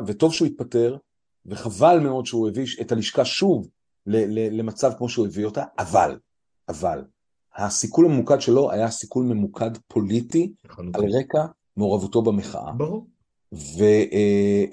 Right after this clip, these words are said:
Speaker 1: והגיע הזמן שאנחנו נהיה קצת פחות טהרנים, ו-
Speaker 2: ומי
Speaker 1: נסו-
Speaker 2: שהשתתף, ומי
Speaker 1: פחות-
Speaker 2: שמשתתף ב-, בחינגה הזאת עכשיו קיבל, אה, קיבל פרס. לא, ולא ארחיב. אה, דמו-, הדמות התקשורתית שעליה אנחנו מדברים.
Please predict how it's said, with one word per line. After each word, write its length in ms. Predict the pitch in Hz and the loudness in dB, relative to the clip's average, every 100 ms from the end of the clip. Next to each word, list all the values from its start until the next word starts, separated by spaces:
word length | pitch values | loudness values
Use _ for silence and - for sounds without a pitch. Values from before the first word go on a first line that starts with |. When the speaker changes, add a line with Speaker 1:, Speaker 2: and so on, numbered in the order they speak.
| 87 | -4
Speaker 1:
והגיע 520 | 101 107 101 92 135 | -2 -2 0 2 2
הזמן 240 | 110 123 | 2 -2
שאנחנו 400 | 123 107 101 117 | -2 -4 -4 -4
נהיה 160 | 107 104 | -2 -4
קצת 200 | - 165 | -6 -10
פחות 440 | - - 113 107 107 - | -10 -6 -4 -2 -4 -6
טהרנים, 600 | 92 95 95 95 107 120 - _ _ _ - | -4 -2 -2 0 -2 -4 -12 _ _ _ -20
ו- 560 | 80 78 98 98 95 98 | -14 -2 2 2 2 2
Speaker 2:
ומי 140 | 107 - | 2 2
Speaker 1:
נסו- 80 | |
Speaker 2:
שהשתתף, 500 | - 147 139 - 147 - | 2 2 2 4 2 2
ומי 200 | 110 117 117 | 0 2 2
Speaker 1:
פחות- 80 | 135 - | 0 -10
Speaker 2:
שמשתתף 500 | - 120 120 117 131 123 | -8 -6 -4 -4 -4 -2
ב-, 440 | 127 127 123 117 110 | 0 0 0 -2 -2
בחינגה 360 | 120 160 151 127 | -6 -4 -2 0
הזאת 240 | 110 113 | -2 -6
עכשיו 220 | 95 107 | -8 -10
קיבל, 380 | - 101 107 107 | -8 -4 -2 -2
אה, 440 | 104 98 98 95 98 92 _ _ | -2 -2 -2 -4 -6 -10 _ _
קיבל 260 | - 98 90 | -8 -6 -4
פרס. 340 | 90 78 - _ _ _ _ _ _ _ | -6 -8 -14 _ _ _ _ _ _ _
לא, 200 | 107 101 | -6 -4
ולא 260 | 101 104 107 | -4 0 0
ארחיב. 240 | 92 90 87 - _ _ _ _ _ _ _ _ _ _ _ _ _ _ | 0 -6 -12 -16 _ _ _ _ _ _ _ _ _ _ _ _ _ _
אה, 160 | 170 240 330 339 349 359 359 | -4 -2 -4 -4 -2 -2 -2
דמו-, 180 | 339 302 | 0 2
הדמות 300 | 240 262 254 | 2 2 2
התקשורתית 540 | 240 233 - 180 185 | 2 2 0 2 2
שעליה 240 | 175 147 143 | 4 4 4
אנחנו 220 | 135 123 | 0 -4
מדברים. 300 | 113 90 87 | -6 -6 -8